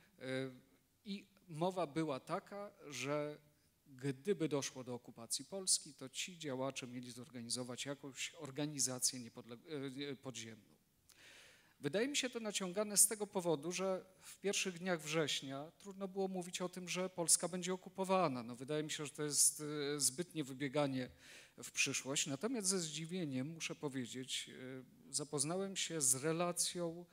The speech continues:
e, generała Michała Tokarzewskiego-Karaszewicza, który w latach pięćdziesiątych,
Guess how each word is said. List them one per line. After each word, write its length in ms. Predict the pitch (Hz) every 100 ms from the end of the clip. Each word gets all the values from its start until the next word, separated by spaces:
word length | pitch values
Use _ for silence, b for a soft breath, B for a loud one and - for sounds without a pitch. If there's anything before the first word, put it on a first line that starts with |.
| B B B B -
e, 320 | 135 139 139
generała 420 | 139 151 165 170 170
Michała 380 | 170 170 165
Tokarzewskiego-Karaszewicza, 1500 | 160 165 170 170 - 175 180 180 185 180 202 190 - - - - _ _ _
który 220 | - 151
w 60 | 151
latach 300 | 190 180 -
pięćdziesiątych, 960 | 165 160 151 160 135 117 135 170 -